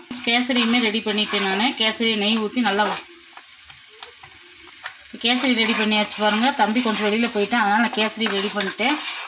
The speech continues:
சரி, ஏற்கனவே நம்ம கேசரி வீடியோ போட்டிருக்கிறோம். இப்போ வந்து நெய்யில வந்து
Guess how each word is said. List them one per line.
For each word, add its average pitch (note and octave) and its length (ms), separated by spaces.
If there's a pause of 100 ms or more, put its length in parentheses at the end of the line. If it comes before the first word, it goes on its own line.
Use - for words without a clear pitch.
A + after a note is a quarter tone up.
சரி, A#3 160
ஏற்கனவே C4+ 340
நம்ம B3 100
கேசரி B3+ 380
வீடியோ B3 240
போட்டிருக்கிறோம். A#3+ 600 (320)
இப்போ A#3+ 140
வந்து C4 200
நெய்யில C#4+ 320
வந்து C#4+ 160